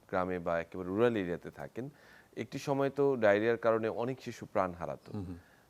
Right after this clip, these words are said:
Speaker 1: যে হচ্ছে, কিন্তু এখন তো খাবার স্যালাইনের, আহ, যে এটি সবাই মোটামুটি কম বেশি জানেন। আহ, তো এই স্যালাইন খাওয়ানোর বিষয়টি নিয়ে যদি একটু বলতেন যে আসলে কখন আসলে খাওয়াবেন, কতটুকু পরিমাণ খাওয়াবেন এবং
Speaker 2: ডায়রিয়া শুরু হলে দেখতে হবে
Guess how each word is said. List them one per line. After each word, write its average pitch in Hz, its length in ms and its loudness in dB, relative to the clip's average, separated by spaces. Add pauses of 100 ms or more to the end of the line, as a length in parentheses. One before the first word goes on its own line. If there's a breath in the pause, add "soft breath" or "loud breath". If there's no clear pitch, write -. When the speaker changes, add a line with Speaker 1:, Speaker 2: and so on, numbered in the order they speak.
(160)
Speaker 1:
যে 85 140 -4
হচ্ছে, 80 300 -10
কিন্তু 117 220 -4
এখন 117 220 0
তো - 80 -8
খাবার 107 260 2
স্যালাইনের, 107 480 2
আহ, 87 760 -6
যে 92 160 0 (200)
এটি 101 200 -6
সবাই 110 300 2
মোটামুটি 92 440 -4
কম 87 220 -6
বেশি 80 300 -12
জানেন। 73 300 -8
আহ, - 680 -6
তো 101 220 -4
এই 139 220 2
স্যালাইন 135 340 4
খাওয়ানোর 135 280 0
বিষয়টি 120 420 -6
নিয়ে 110 180 -2
যদি 98 220 -4
একটু 90 200 -10
বলতেন 82 340 -8
যে 82 100 -6
আসলে 90 320 -6
কখন 123 320 0
আসলে 110 240 -8
খাওয়াবেন, 95 380 2
কতটুকু 117 440 -4
পরিমাণ 98 340 -4
খাওয়াবেন 87 320 -4 (340 soft breath)
এবং 113 140 -6
Speaker 2:
ডায়রিয়া 151 520 4 (240)
শুরু 135 300 0
হলে 127 380 2
দেখতে 120 340 -2
হবে 120 300 4